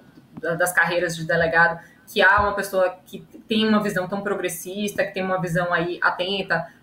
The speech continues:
tanto à necessidade de repressão dos crimes, claro, é isso, a gente precisa estar atento, mas também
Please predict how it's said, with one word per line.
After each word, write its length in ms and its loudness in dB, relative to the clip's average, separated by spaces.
tanto 280 4
à 40 6
necessidade 560 2
de 240 2
repressão 580 2
dos 120 -6
crimes, 360 -10
claro, 300 4
é 60 -2
isso, 160 -8
a 40 -8
gente 160 -4
precisa 520 -4
estar 160 2
atento, 360 -6
mas 220 0
também 460 2